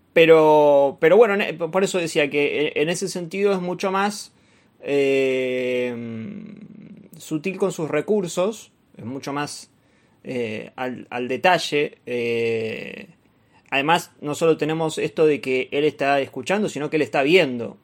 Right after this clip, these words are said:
Él está viendo a través de un vidrio, ¿no? Que, que, bueno, que va a ser el juego de la película, donde obviamente también va a tener que ver,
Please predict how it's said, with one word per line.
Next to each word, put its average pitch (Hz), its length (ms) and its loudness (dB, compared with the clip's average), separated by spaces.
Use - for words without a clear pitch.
Él 120 100 -8
está 127 160 -6
viendo 147 320 0
a 151 80 2
través 127 340 0
de 131 300 -4
un 123 140 -8
vidrio, 170 640 2
¿no? 135 260 -12
Que, 113 540 -4
que, 113 100 -10
bueno, 127 280 -2
que 117 100 -8
va 117 80 -4
a 120 40 -8
ser 127 180 -4
el 127 80 -2
juego 139 320 0
de 131 60 0
la 123 120 -4
película, 135 680 -2
donde 117 540 -6
obviamente 131 460 -2
también 131 400 -2
va 127 60 0
a 110 60 -8
tener 123 280 -6
que 120 120 -6
ver, 127 320 -2